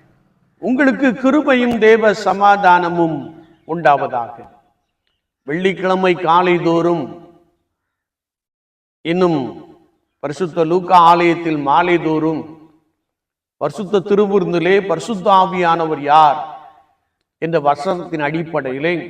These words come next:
அவர் நமக்கு வரங்களை கொடுப்பவர் என்று சொல்லி நாம் கடந்த பல வாரங்களாக தியானித்துக் கொண்டே இருக்கிறோம். இன்றைக்கும் அந்த ஆவியினாலே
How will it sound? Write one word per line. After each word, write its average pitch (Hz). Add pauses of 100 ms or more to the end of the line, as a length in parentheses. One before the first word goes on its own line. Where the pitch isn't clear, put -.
(440)
அவர் 175
நமக்கு 165
வரங்களை 208
கொடுப்பவர் 156 (680)
என்று 165
சொல்லி 151
நாம் 165 (100)
கடந்த 190
பல 160
வாரங்களாக 143
தியானித்துக் 151
கொண்டே 131
இருக்கிறோம். 123 (1500)
இன்றைக்கும் 247 (2250)
அந்த 320 (260)
ஆவியினாலே 220